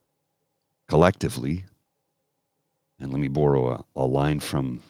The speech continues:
the United States of America, we the people can get together and push back.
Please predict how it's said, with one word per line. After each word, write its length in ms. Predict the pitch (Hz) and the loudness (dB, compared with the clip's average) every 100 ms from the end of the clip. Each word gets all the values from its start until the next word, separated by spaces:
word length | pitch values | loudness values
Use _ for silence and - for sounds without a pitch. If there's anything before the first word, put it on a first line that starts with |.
| _ | _
the 80 | 64 | -8
United 300 | 65 69 64 | -4 -4 -4
States 320 | - 67 - | -4 -4 -4
of 100 | 60 | -8
America, 540 | 62 67 71 - 58 - - | -6 -4 -4 -4 -8 -8 -10
we 300 | 65 80 92 | 0 4 4
the 140 | - | 2
people 540 | - 98 101 - - - _ _ _ _ _ _ _ _ _ _ _ | -2 -2 -2 -8 -12 -16 _ _ _ _ _ _ _ _ _ _ _
can 120 | - | -8
get 200 | 65 69 | -6 -4
together 360 | 92 76 64 71 | -2 -2 -2 -2
and 140 | 67 | -2
push 220 | - 80 - | -4 -6 -2
back. 440 | 80 67 - | -2 -2 -8